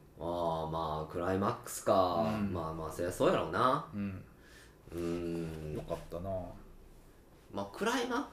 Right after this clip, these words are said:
Speaker 1: クスはね、
Speaker 2: うん。
Speaker 1: 変な映画ですけどね、いつも通りの。
Speaker 2: 変かな。
Speaker 1: うん。でもまあ、ギャスパーノエ氏は分かりやすいというか。
Speaker 2: うん。
Speaker 1: うん。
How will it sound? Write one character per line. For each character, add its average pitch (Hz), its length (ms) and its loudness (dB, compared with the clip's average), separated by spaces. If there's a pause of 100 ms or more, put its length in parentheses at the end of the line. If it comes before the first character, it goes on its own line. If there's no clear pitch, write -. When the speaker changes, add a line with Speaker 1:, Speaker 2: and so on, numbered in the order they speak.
Speaker 1:
ク - 60 -12
ス - 180 -4
は 90 140 2
ね、 90 520 0
Speaker 2:
う 107 40 0
ん。 101 140 2 (1160)
Speaker 1:
変 113 240 0
な 90 140 2
映 104 100 4
画 143 100 6
で 180 60 4
す - 100 -4
け - 80 6
ど 104 120 4
ね、 123 160 4
い 98 40 2
つ 98 100 0
も 90 100 4
通 92 180 8
り 85 60 4
の。 82 260 -2 (1400)
Speaker 2:
変 147 220 6
か - 140 4
な。 95 360 -4
Speaker 1:
う 92 200 2
ん。 131 40 0
で 226 60 10
も 175 100 8
ま 143 180 4
あ、 - 40 4
ギ - 100 2
ャ 254 120 4
ス - 100 -10
パ 262 120 2
ー 247 100 2
ノ 285 160 2
エ 208 60 2
氏 - 100 2
は 98 80 4
分 110 120 4
か 131 120 4
り 123 80 4
や 120 80 6
す 110 120 -2
い 82 60 0
と - 80 -6
い 71 80 -2
う 76 60 -6
か。 - 180 -8 (220)
Speaker 2:
う - 20 -2
ん。 117 40 0
Speaker 1:
う 113 40 2 (520)
ん。 76 300 -6